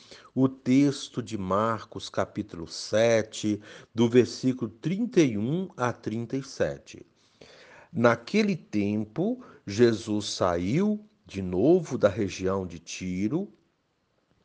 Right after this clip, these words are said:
passou por Sidônia e continuou até o mar da Galileia, atravessando a região da Decápole. Trouxeram, então, um homem surdo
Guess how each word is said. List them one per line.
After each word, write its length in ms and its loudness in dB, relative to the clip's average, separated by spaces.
passou 540 6
por 200 -2
Sidônia 960 -4
e 140 4
continuou 600 6
até 320 4
o 100 4
mar 400 2
da 160 2
Galileia, 920 2
atravessando 1300 2
a 120 -2
região 880 2
da 140 2
Decápole. 920 -2
Trouxeram, 840 4
então, 600 -2
um 220 -6
homem 420 -2
surdo 880 -4